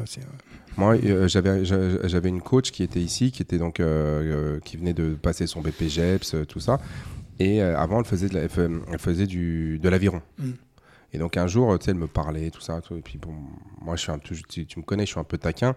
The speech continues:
Speaker 2: Je pose la question, je fais, « Attends, avant de rentrer en équipe de France d'aviron, c'était quoi ton record sur deux mille mètres ? »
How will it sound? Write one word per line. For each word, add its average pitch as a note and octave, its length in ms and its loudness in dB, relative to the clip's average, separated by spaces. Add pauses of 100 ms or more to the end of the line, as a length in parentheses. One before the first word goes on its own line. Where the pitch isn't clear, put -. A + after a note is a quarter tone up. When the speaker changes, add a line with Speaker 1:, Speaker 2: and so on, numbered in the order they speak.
(260)
Speaker 2:
Je - 80 -14
pose G#2+ 160 0
la F#2 80 4
question, G#2 300 -2
je - 60 -12
fais, « F2 100 -4
Attends, D#2 180 -4 (180)
avant A#2 200 2
de A2+ 80 -2
rentrer G#2+ 240 0
en - 20 2
équipe F#2 180 -4
de F2 120 2
France G#2 200 2
d'aviron, F2+ 280 2
c'était - 180 -2
quoi - 140 0
ton D2+ 160 -4
record F2 320 0
sur D#2+ 120 -2
deux D2+ 120 -2
mille D2 180 -2
mètres ? » - 260 -4